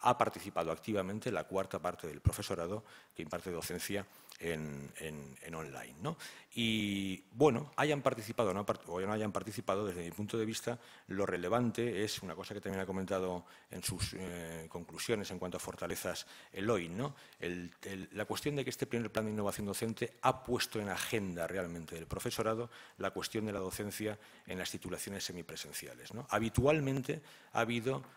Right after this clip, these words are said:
o al menos en el caso de, yo creo que en mi facultad en general, en la Facultad de Ciencias de la Comunicación y particularmente en el grado de periodismo, que es lo que más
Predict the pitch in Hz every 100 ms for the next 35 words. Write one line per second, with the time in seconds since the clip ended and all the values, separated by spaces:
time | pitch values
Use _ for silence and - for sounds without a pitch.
0 | - 71 82 107 - 95 87 92 - 85
1 | 82 78 69 78 107 101 85 80 78 -
2 | - 78 131 127 95 87 - 82 95 120
3 | 90 85 98 90 95 92 90 90 85 85
4 | 82 - 101 90 82 87 82 90 92 87
5 | 85 85 87 87 80 85 82 98 90 85
6 | 85 85 82 87